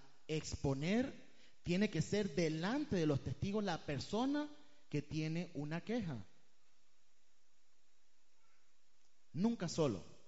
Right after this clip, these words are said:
Porque si es solo es la shonjara. Es chisme. Y eso se riega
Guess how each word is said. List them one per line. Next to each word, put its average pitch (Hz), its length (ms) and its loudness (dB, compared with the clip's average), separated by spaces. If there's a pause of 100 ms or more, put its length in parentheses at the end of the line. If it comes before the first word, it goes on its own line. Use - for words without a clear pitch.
(1300)
Porque 131 240 -2
si 170 140 -4
es 170 100 0
solo 196 340 2
es 220 300 -2 (480)
la 117 80 -6
shonjara. 95 480 -8 (880)
Es 107 140 -2
chisme. 104 500 -2 (840)
Y 135 120 0
eso 147 160 0
se 147 160 0
riega 214 540 0